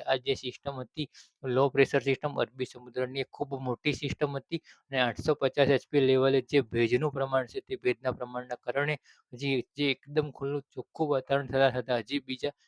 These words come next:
બે થી ત્રણ દિવસ, એટલે કે પાંચ થી છ તારીખ સુધીમાં એકદમ ખુલ્લું વાતાવરણ થતા થતા આટલો ટાઈમ હજી પણ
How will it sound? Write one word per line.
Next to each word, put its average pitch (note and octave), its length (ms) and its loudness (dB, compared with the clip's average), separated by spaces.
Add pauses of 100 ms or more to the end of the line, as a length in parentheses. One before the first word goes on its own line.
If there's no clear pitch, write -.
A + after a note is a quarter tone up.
(140)
બે C3 160 0
થી D3+ 220 -2
ત્રણ D3+ 360 -2
દિવસ, C3+ 220 -2
એટલે C3+ 160 -8
કે C#3 160 -6
પાંચ C3+ 220 2 (100)
થી D3+ 160 0
છ - 120 -18 (180)
તારીખ C3 260 2
સુધીમાં B2+ 420 -6
એકદમ - 300 -16
ખુલ્લું C3 360 -2
વાતાવરણ B2 400 0
થતા B2 200 -2
થતા B2 260 0 (440)
આટલો C3+ 280 4
ટાઈમ C3+ 340 4
હજી B2 200 0
પણ D3 280 -4